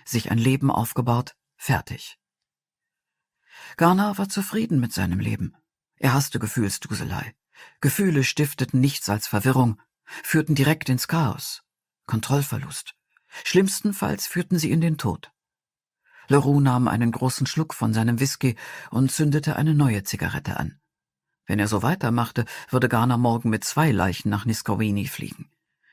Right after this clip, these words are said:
Die stickige Luft nahm ihm den Atem, und er verspürte eine leichte Übelkeit. "Könnte ich das Fenster öffnen?", fragte er. Leroux nickte geistesabwesend und starrte auf sein Handy.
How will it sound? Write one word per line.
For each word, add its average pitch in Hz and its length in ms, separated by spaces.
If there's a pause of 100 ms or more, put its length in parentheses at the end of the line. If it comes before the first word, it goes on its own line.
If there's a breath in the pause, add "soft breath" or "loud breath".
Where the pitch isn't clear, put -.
(680 loud breath)
Die 156 60
stickige 165 420
Luft 151 400
nahm 147 260
ihm 143 240
den 139 220
Atem, 143 460 (320 loud breath)
und 117 240
er - 80
verspürte 143 560
eine 127 140
leichte 123 320
Übelkeit. - 680 (760)
"Könnte 127 260
ich - 160
das 117 240
Fenster 127 420
öffnen?", 135 520 (100)
fragte - 460
er. 98 200 (680 loud breath)
Leroux 170 320
nickte 170 400
geistesabwesend 135 1040 (300 loud breath)
und 143 160
starrte 160 380
auf - 120
sein 160 180
Handy. 107 440